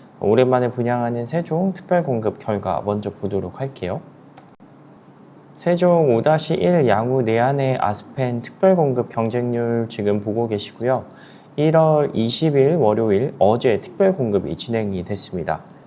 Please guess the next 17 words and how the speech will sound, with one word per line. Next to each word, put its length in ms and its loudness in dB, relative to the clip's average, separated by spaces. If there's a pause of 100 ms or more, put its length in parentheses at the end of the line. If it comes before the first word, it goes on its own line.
(240)
팔사 520 2
B타입에 720 0
접수하신 840 -2
분들은 600 0
대부분 580 -2
다 180 -2
당첨이 840 -2
된 280 -2
걸로 520 2
보여지고요. 760 -2 (400)
우선은 340 0
축하드립니다. 800 -4 (640)
어, 180 -4
사백십팔 1040 0
가구 580 2
모집을 720 -2
했는데 600 0